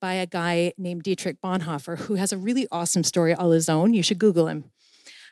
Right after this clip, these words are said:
Um, and the little book was called Life Together. And a fair bit of it soared right over my head at the time.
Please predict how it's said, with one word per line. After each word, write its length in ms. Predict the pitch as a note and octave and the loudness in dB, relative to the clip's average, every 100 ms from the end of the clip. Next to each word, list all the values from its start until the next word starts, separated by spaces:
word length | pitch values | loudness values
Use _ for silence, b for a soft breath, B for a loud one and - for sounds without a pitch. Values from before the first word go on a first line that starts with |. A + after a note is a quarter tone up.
| _ | _
Um, 280 | G3 F#3 F3 G#3 | 2 2 2 0
and 220 | G3 F#3+ | 0 4
the 100 | G3+ | 4
little 220 | G#3+ D4+ | 4 4
book 320 | A3+ A3 - | 2 0 2
was 180 | A#3+ - | 2 2
called 420 | - G3 F#3 F#3 - | -2 0 0 0 -4
Life 380 | F#3 E3+ E3 - | -6 -4 -4 -6
Together. 520 | F3+ D#3 C#3+ C3+ - _ _ _ G#3 | -4 -4 -4 -6 -10 _ _ _ 2
And 100 | G#3 | 2
a 40 | |
fair 380 | - A3+ C4 E4 | 4 6 6 6
bit 180 | C#4 C4 | 6 6
of 100 | C4 | 6
it 140 | C4 | 2
soared 320 | - A3 G3+ | 2 0 0
right 200 | F#3+ F#3+ | 0 0
over 220 | G#3+ A3 | 0 0
my 160 | G#3 G3+ | 0 0
head 320 | E3+ E3+ E3+ | 0 0 0
at 200 | G3 F#3+ | 0 -2
the 80 | A3 | -2
time. 420 | - F3+ D#3 D3+ | -4 -4 -2 -4